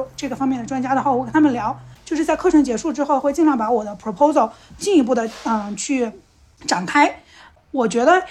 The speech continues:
一个，其实一个很好的方法，就是博士生在上每一门课的时候，因为我们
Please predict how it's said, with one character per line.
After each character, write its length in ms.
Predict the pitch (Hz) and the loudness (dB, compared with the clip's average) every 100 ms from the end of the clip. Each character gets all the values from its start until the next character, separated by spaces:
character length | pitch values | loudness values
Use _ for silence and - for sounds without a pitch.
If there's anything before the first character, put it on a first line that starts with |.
| - | -6
一 100 | 262 | 2
个， 100 | 294 | 4
其 120 | 277 285 | 4 2
实 120 | 285 | 0
一 40 | |
个 120 | 277 | 0
很 160 | - 247 | 0 -2
好 120 | 254 | -2
的 80 | 220 | -2
方 200 | 196 277 | 0 -2
法， 100 | 240 | -2
就 100 | 220 | -6
是 220 | 247 233 - _ | -4 -4 -6 _
博 160 | - 208 | -6 -2
士 100 | 381 | 0
生 180 | 349 349 | 0 0
在 320 | 330 277 262 - _ | 0 0 -2 -8 _
上 200 | - 330 | -4 0
每 140 | 277 202 | 0 0
一 60 | |
门 160 | 262 254 | -4 -2
课 180 | - 403 | 0 2
的 80 | |
时 120 | 247 214 | 2 0
候， 160 | 240 - - - - _ _ | -4 -6 -20 -20 -20 _ _
因 100 | 403 | 2
为 140 | 427 | 6
我 80 | 392 | 6
们 340 | 226 247 262 | 4 2 0